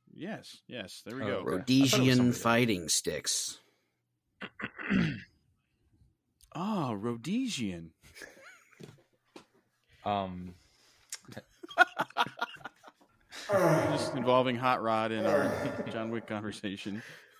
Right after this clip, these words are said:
Speaker 2: It's just a natural progression, you know. They're very similar films. <laughs>
Speaker 1: They have a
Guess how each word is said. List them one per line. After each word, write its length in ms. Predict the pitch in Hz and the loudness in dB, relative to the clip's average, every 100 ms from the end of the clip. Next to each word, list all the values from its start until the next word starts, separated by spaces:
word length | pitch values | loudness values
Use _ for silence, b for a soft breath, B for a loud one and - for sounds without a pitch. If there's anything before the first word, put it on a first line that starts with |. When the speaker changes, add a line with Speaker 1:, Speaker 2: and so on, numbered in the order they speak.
| B - _ _ | B -20 _ _
Speaker 2:
It's 100 | - | -14
just 180 | 110 - | -14 -12
a 40 | |
natural 340 | 98 92 - 92 | -10 -10 -8 -10
progression, 520 | - 87 92 - 92 87 | -10 -10 -10 -10 -14 -14
you 80 | 101 | -16
know. 120 | 95 95 _ | -16 -18 _
They're 100 | 104 | -12
very 280 | 95 98 95 | -8 -6 -6
similar 320 | - 98 104 | -6 -8 -8
films. 520 | - - - 240 - 240 | -2 0 0 -2 0 -4
<laughs> 40 | - 233 - 233 - - _ _ _ b b b | 0 -4 0 -2 -2 -20 _ _ _ b b b
Speaker 1:
They 200 | 113 110 | -8 -6
have 220 | 107 117 | -2 -2
a 260 | 123 131 131 | -2 -4 -6